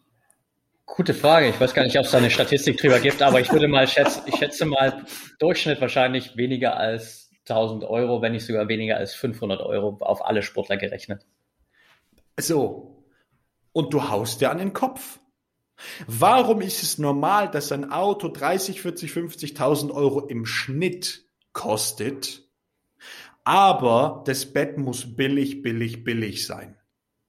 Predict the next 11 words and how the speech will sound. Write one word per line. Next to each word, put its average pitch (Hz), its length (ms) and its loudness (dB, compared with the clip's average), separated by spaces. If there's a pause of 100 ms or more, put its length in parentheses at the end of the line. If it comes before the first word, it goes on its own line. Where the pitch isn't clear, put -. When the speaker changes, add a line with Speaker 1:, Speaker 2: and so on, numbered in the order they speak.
(140)
Speaker 1:
Ja. 95 180 -8 (300)
Speaker 2:
Aber 160 840 2 (320)
vom 139 280 -4
Patrick, 170 500 0
da 139 140 4
holen 156 260 4
wir 139 80 2
uns 147 320 -2
halt 135 200 2
irgendwie, 135 580 0
äh, 113 540 2